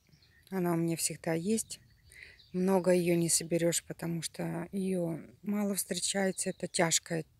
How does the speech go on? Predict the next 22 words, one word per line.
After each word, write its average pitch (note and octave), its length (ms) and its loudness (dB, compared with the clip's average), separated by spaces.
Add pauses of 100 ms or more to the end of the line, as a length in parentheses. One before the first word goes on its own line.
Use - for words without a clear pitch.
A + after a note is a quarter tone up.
(140)
тяжелый F3 480 4
труд. - 400 -6
Я F3 180 2
лажу F#3 380 2 (240)
через - 280 0
колючки, F3 600 -2
через E3+ 340 -2
камни F3 520 -2 (1000)
по F3 120 2
склонам E3+ 540 2
гор, G#3 360 0
поэтому E3+ 600 0 (1900)
находите F3+ 560 -2
в E3 60 -2
интернете F3+ 540 -2
и E3+ 40 -2
заказывайте. E3 840 -6 (960)
Ну, F#3 240 0
кому E3 280 -4
надо. D3+ 320 -8 (880)
А G3 100 2
вообще A3+ 520 4